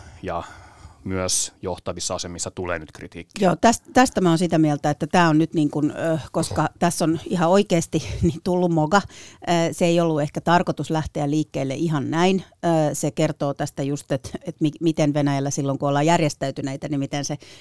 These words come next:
Speaker 2: sitten kuitenkin menee vähän, vähän sivuun siitä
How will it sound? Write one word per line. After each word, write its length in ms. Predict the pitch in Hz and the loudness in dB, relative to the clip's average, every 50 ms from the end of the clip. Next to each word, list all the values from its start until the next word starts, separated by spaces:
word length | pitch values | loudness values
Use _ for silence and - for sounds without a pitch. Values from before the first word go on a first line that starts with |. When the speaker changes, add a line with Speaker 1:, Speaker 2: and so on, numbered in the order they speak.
| - - | -18 -16
Speaker 2:
sitten 260 | - - - - - - | -16 -6 -4 -4 0 2
kuitenkin 420 | 208 190 160 170 160 165 147 147 | 2 4 4 2 2 2 4 4
menee 280 | 147 143 143 139 135 135 | 4 4 2 0 0 -2
vähän, 280 | 147 147 143 139 135 - - - - - - - - _ - | -4 -2 -2 -4 -4 -8 -12 -20 -20 -20 -20 -20 -20 _ 2
vähän 240 | 170 208 214 190 165 | 4 6 6 4 4
sivuun 360 | - 180 165 165 160 151 139 | 4 2 4 4 4 2 2
siitä 300 | - 147 139 135 - | 0 -2 -4 -2 -4